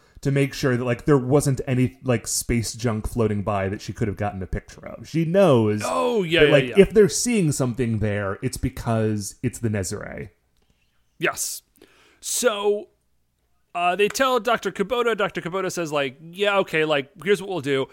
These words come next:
Speaker 2: We'll split into two teams. One of you guys go check out the Space Center. Maybe they'll have photos. And then, uh, some of the, the other team,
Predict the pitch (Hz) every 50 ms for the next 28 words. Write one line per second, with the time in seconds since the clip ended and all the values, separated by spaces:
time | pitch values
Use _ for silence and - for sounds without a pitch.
0 | - - _ _ 151 143 - - 226 220 208 202 - - 180 175 165 - 151 131
1 | 131 131 123 - - - _ _ _ _ _ _ _ _ _ _ _ _ _ _
2 | _ _ - 143 196 214 220 220 208 208 208 202 - 185 175 - 180 - 170 -
3 | - - - - - - 180 175 - - 226 220 214 220 220 208 175 151 139 123
4 | 143 190 202 165 170 202 185 - - - 196 196 196 196 196 196 190 190 180 -
5 | - 185 165 156 156 147 131 127 147 143 143 139 135 143 139 135 131 127 123 -
6 | 170 165 160 143 147 147 151 151 139 - _ _ 143 151 160 160 156 151 151 147
7 | - _ - - 147 135 135 131 131 131 127